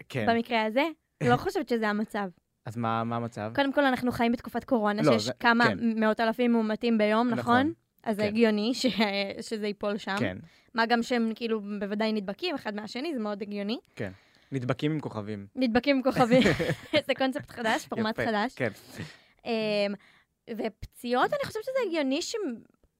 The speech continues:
Speaker 2: שזה חזרות כל כך אינטנסיביות, ואנשים שהם לא רגילים לכאילו לרקוד סביב השעון, או לרקוד בכלל, או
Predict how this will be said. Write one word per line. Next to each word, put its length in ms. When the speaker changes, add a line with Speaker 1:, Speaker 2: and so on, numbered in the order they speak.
Speaker 2:
שזה 340
חזרות 340
כל 100
כך 120
אינטנסיביות, 1040
ואנשים 400
שהם 180
לא 120
רגילים 420
לכאילו 760
לרקוד 420
סביב 260
השעון, 460
או 60
לרקוד 400
בכלל, 600
או 340